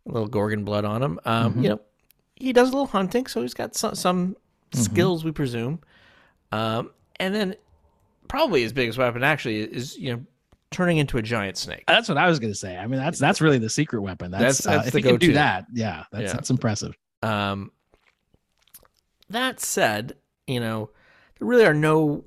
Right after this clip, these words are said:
Speaker 1: instances of him fighting anybody, uh,
Speaker 2: Yeah.
Speaker 1: that, that we get, uh, stories about. And his whole deal is healing.
Speaker 2: Yes.
Speaker 1: Uh, uh, so I feel like, you know, he bashes you in the he-, head with a stick, and then he, he's gonna feel obligated <laughs> right after to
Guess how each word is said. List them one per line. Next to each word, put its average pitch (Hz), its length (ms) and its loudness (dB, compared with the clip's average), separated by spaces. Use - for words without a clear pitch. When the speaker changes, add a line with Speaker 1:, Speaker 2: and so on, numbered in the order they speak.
Speaker 1:
instances 139 560 -6
of 113 100 -6
him 113 240 -4
fighting 104 440 -2
anybody, 76 560 -12
uh, - 40 -12
Speaker 2:
Yeah. 87 160 -4
Speaker 1:
that, - 160 -8
that 101 120 -4
we 92 100 -6
get, 87 220 -6
uh, 92 160 -6
stories 71 400 -8
about. 85 320 -6
And 107 120 -6
his 110 100 -10
whole 151 180 -2
deal 127 200 -2
is 110 280 -8
healing. - 600 0
Speaker 2:
Yes. 87 300 -4
Speaker 1:
Uh, - 180 -8
uh, 107 340 -4
so 113 460 -4
I 107 120 -8
feel 131 200 -2
like, 123 220 -4
you 113 80 -6
know, 107 100 -6
he 104 220 -8
bashes 113 440 0
you 113 100 -2
in 107 80 -4
the 104 120 -4
he-, 107 280 -6
head 107 240 -4
with 98 180 -6
a 95 80 -4
stick, 131 320 0
and 107 100 -6
then 107 60 -6
he, 104 140 -6
he's 107 220 -8
gonna 107 160 -6
feel 101 380 -6
obligated 110 560 0
<laughs> - 0 -
right 110 220 0
after 139 460 2
to 117 220 -4